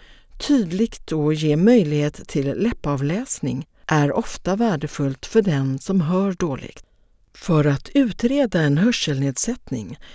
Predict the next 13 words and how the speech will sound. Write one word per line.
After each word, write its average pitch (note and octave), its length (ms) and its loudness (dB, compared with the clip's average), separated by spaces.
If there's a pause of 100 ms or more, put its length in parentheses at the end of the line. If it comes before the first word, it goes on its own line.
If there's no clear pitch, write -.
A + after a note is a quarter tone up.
(200)
görs E3+ 420 6
en D3+ 180 2
undersökning F3+ 920 0
i - 40 -2
öronmikroskop D3 1160 -2
och C#3+ 220 -2
hörselprov. F3 680 -4 (300)
Ibland E3+ 540 2
även D3+ 360 2
en C#3+ 240 0
skiktröntgen F3 960 -2
eller C#3+ 200 0
magnetkameraundersökning C#3+ 1800 -2